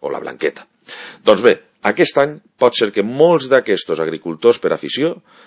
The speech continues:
de maserets que estimen la nostra terra i la tradició, probablement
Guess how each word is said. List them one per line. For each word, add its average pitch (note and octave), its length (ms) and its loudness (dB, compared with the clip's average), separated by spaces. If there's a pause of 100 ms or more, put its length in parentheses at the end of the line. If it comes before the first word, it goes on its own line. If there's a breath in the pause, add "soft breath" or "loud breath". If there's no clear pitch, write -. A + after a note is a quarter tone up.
(140 soft breath)
de E2+ 80 -2
maserets E2+ 480 -2
que C3 80 -2
estimen B2 320 -2
la A#2 80 0
nostra A2+ 260 -4
terra G#2+ 220 -2
i G#2+ 80 0
la G#2 80 -2
tradició, G#2 540 -2 (420 soft breath)
probablement B2 640 4